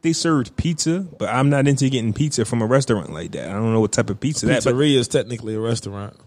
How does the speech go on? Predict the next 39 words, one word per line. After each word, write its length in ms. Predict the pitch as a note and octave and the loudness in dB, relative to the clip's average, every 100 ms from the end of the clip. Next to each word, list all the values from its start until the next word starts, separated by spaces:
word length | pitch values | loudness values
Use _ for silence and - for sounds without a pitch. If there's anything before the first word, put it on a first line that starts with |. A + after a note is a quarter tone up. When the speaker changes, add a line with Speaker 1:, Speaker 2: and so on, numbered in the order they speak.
| - | -8
Speaker 1:
I 120 | G#2+ | 0
know, 280 | A2 B2 A2+ | 4 6 6
but 320 | G2 G#2+ G2 - - - - - - G#3 | 2 -2 -4 -6 -8 -8 -4 0 0 0
Speaker 2:
<laughs> 120 | - | -8
Speaker 1:
if 180 | A#2+ G#2+ | -2 0
it 60 | A#2 | 2
don't, 280 | C3 B2+ B2 | 2 2 0
if 100 | A#2+ | -2
it's 140 | B2 G#2+ | 0 2
not 200 | A#2+ - | 0 2
your, 360 | A#2 A2 G#2+ A#2 | 2 2 0 -2
um, 380 | A2 G#2 G2+ A2 | 0 0 0 2
regular 280 | B2 A#2+ B2 | 2 4 4
Speaker 2:
Your 160 | B2 | 2
forte? 260 | A#2+ C3 C3 | 2 2 4
Speaker 1:
change, 380 | C#3+ D3+ A#2+ - | 4 4 2 -2
i-, 40 | |
if 180 | A2 B2 | -6 -6
it's 120 | A#2 | -4
not 200 | C3 A#2+ | -2 0
your 80 | B2 | 2
regular 260 | B2+ B2 A2+ | 2 2 0
chains 440 | - C3+ C#3 C#3 - | 0 0 2 0 0
or 180 | A#2 | -2
an 60 | A2+ | -2
Italian 440 | G#2 - C3+ C3+ | -2 2 4 4
spot, 480 | C3 - C3+ C#3+ - - - - | 2 0 2 2 -2 -16 -20 -6
and 260 | D#3+ E3 D#3 | 0 2 2
I, 260 | C3+ C3+ C#3+ | 2 2 4
I 120 | F3 | 4
know 360 | B2+ G#2+ G#2+ G#2+ | 2 -2 -2 -2
Italians 520 | G#2 A#2+ B2 C3 G#2+ | -2 0 2 2 0
didn't 260 | A2+ A2 | -4 -2
invent 360 | A2+ A2+ A#2 - | 0 2 2 0
pizza, 360 | B2 A#2 - F#2+ | -2 -2 -4 -6
but 140 | G2+ | -4
we 140 | G#2+ B2+ | 0 2
all 180 | A#2+ A#2 | 2 4
know 380 | A2 G#2 G2 | 2 2 0